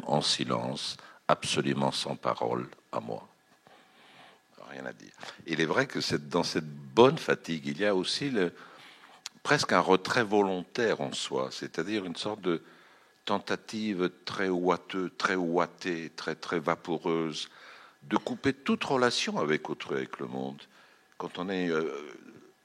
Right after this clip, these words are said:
et donc de retrouver cet état comme ça un peu intermédiaire, alors que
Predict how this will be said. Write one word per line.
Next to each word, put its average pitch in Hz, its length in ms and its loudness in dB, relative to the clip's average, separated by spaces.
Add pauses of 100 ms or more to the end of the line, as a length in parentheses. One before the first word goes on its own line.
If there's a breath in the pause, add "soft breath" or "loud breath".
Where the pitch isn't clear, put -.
(480)
et 110 80 -4
donc 170 240 -4
de 131 60 -2
retrouver 131 500 -2
cet 135 260 -4
état 143 340 0
comme 123 180 -6
ça 135 180 -2
un 117 60 -4
peu 123 160 -8
intermédiaire, 113 920 -4
alors 113 240 2
que 110 200 4